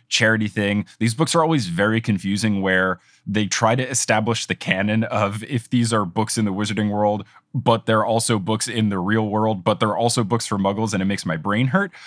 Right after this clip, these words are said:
But now, in the new updated version, there's a foreword from Newt Scamander that's like, "Hello,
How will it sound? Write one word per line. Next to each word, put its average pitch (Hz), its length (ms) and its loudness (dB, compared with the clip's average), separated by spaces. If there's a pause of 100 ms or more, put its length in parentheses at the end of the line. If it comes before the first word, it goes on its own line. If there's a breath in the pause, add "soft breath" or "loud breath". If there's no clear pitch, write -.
(200 loud breath)
But 127 120 4
now, 131 480 2
in 120 200 2
the 110 60 2
new 117 180 2
updated 135 440 0
version, 92 340 -2
there's 107 180 -2
a 104 60 -2
foreword 143 500 0
from 117 160 2
Newt 139 180 0
Scamander 123 540 0
that's 101 180 -2
like, 113 120 2
"Hello, 165 540 4